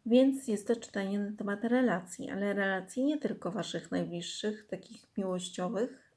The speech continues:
ale wszelakich, jakie pojawiają się w Waszym życiu. Więc, em, zakres osób, o które możecie w tym czytaniu pytać, jest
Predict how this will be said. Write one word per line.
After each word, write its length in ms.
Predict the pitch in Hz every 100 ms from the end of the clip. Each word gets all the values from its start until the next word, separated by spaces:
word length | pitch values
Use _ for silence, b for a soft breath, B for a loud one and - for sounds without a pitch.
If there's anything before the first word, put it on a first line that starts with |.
| -
ale 220 | 202 208
wszelakich, 800 | 208 - 226 196 170 - - -
jakie 200 | 170 -
pojawiają 440 | 185 180 175 180
się 160 | 180 185
w 80 | -
Waszym 320 | 170 - 170
życiu. 460 | 170 - 190 226 B B B B B B _
Więc, 520 | 226 190 196 190 -
em, 640 | 190 185 185 180 185 185 180
zakres 600 | - 233 240 220 208 -
osób, 480 | - 247 247 214 -
o 40 |
które 320 | - - 185
możecie 440 | 180 175 202 180 180
w 60 |
tym 160 | - 175
czytaniu 380 | - - 180 175
pytać, 460 | 190 202 220 214
jest 340 | 208 202 -